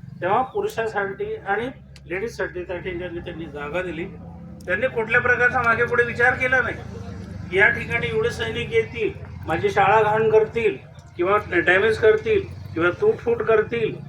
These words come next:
किंवा माझी लाईट वापरतील किंवा याच्यामध्ये रा-, राड सिस्टम म्हणून किंवा गरम पाणी वगैरे करतील,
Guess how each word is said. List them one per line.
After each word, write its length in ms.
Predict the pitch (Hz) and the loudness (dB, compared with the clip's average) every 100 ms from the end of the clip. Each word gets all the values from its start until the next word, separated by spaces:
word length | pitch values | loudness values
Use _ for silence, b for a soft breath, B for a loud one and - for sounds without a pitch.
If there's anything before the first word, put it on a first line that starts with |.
| - - | -12 2
किंवा 160 | 175 | 4
माझी 260 | 175 175 180 | 6 6 6
लाईट 240 | 175 214 | 6 8
वापरतील 640 | 220 208 214 214 214 226 180 - - - - | 10 10 8 4 4 2 2 -2 -12 -14 -6
किंवा 180 | 180 185 | 0 2
याच्यामध्ये 440 | 196 208 208 196 208 | 2 2 2 4 6
रा-, 480 | 185 175 165 - | 6 6 2 2
राड 240 | 160 180 214 | 6 6 6
सिस्टम 340 | - - 233 214 | 0 -2 0 2
म्हणून 240 | 220 202 | 2 2
किंवा 200 | 214 202 | 4 4
गरम 260 | 185 208 226 | 6 6 6
पाणी 260 | 226 226 | 4 4
वगैरे 300 | 220 220 220 | 4 6 6
करतील, 340 | 220 214 202 | 4 4 4